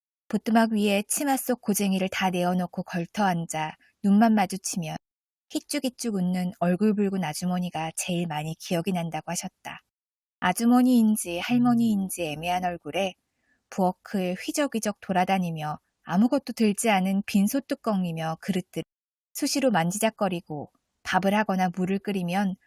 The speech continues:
뜨겁지도 않은지 그 숯뚜껑 위에 앉아서 벙싯벙싯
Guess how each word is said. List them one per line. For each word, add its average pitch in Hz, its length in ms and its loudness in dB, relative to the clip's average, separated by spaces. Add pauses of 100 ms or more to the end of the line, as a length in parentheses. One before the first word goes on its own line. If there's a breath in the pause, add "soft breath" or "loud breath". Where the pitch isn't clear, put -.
(140)
뜨겁지도 294 540 0
않은지 170 680 -4
그 208 140 -4
숯뚜껑 240 640 -2
위에 175 160 -2
앉아서 160 580 -6
벙싯벙싯 180 840 -2